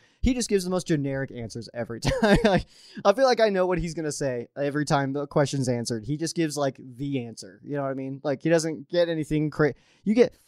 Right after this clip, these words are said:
you get the most football answer, the most, like, generic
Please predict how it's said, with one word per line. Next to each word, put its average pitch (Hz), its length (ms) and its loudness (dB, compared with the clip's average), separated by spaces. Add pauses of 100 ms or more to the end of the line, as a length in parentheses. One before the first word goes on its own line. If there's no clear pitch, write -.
(180)
you 220 120 4
get 240 140 6
the 208 100 6
most 202 300 4
football 196 560 2
answer, 156 520 -4 (540)
the 156 80 0
most, 160 220 0
like, 139 240 0
generic 160 760 2